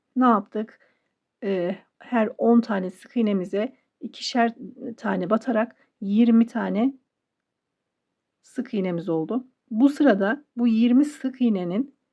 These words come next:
hepsine tek batarak on dördüncü sıramızı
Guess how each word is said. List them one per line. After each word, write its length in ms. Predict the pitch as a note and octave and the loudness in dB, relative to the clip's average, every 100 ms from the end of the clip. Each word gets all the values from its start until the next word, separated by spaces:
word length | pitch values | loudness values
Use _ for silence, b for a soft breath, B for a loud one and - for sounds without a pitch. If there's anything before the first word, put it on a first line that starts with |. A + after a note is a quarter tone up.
| _ | _
hepsine 640 | _ D4 D4 - F#3+ A3+ - _ _ _ | _ -2 -2 -4 -2 -2 -6 _ _ _
tek 340 | - C4+ C#4 - | -2 -2 0 -4
batarak 720 | G3 G#3 F3+ F3+ - - _ _ _ _ _ _ _ _ _ _ _ _ _ _ _ _ _ _ _ _ _ _ | -2 -2 -2 -2 -4 -18 _ _ _ _ _ _ _ _ _ _ _ _ _ _ _ _ _ _ _ _ _ _
on 240 | A3 A#3+ | 4 4
dördüncü 460 | A3+ F#3+ F3 E3+ F3+ | 4 2 0 -6 -10
sıramızı 800 | - G#3 G#3 G#3 F#3+ F#3+ A3+ | -14 -6 -2 -2 -4 -4 -4